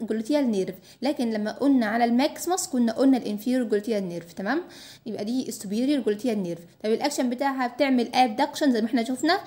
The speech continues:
تبعد رجليه، بيبعد رجليه عن جسمه، بيعمل ايه؟ زي ما مين معاها برضو؟ الجلوتياس مينيموس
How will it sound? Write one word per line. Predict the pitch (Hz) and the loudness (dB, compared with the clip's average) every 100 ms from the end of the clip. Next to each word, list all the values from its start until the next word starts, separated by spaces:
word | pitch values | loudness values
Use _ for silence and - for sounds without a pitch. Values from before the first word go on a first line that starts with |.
| - - | -12 -6
تبعد | 247 240 | -4 -2
رجليه، | 214 208 | -2 -2
بيبعد | 247 240 | -2 0
رجليه | 214 214 277 | -2 0 -2
عن | 262 233 | -2 -4
جسمه، | 302 349 415 - - - | -2 0 -2 -4 -14 -2
بيعمل | 262 277 247 - | 0 2 0 2
ايه؟ | 226 220 | 2 4
زي | 226 240 | 2 2
ما | 240 | 4
مين | 277 285 | 6 8
معاها | 247 269 262 | 8 4 2
برضو؟ | 254 240 247 247 - | 2 2 0 -2 -8
الجلوتياس | 208 190 214 269 277 277 | -4 0 2 2 0 2
مينيموس | 285 320 330 453 - | 4 4 2 0 -4